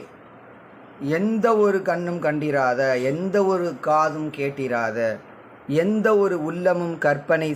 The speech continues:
செய்திராத பொருள்கள் இருப்பதாக நாயகம் ஸல்லல்லாஹு அலைஹி வஸல்லம் அவர்கள் கூறியுள்ளார்கள் அப்படின்னு. இந்த வாக்கியத்துல எந்த கண்ணும், எந்த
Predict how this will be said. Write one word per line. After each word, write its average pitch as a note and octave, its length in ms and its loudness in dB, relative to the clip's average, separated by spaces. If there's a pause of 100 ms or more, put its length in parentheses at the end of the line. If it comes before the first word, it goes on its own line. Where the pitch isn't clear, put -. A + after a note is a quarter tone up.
செய்திராத A#2 720 -2 (720)
பொருள்கள் C3 560 -4 (640)
இருப்பதாக B2+ 760 -4 (640)
நாயகம் C#3+ 640 2
ஸல்லல்லாஹு C3 540 -2
அலைஹி B2 160 -2
வஸல்லம் A#2 320 -10
அவர்கள் G#2+ 340 -8
கூறியுள்ளார்கள் A2+ 720 -6 (880)
அப்படின்னு. F3+ 340 -4
இந்த F#3 200 0 (240)
வாக்கியத்துல C#3 600 0 (1300)
எந்த A3+ 280 0 (140)
கண்ணும், F#3 480 0 (1000)
எந்த G#3+ 240 2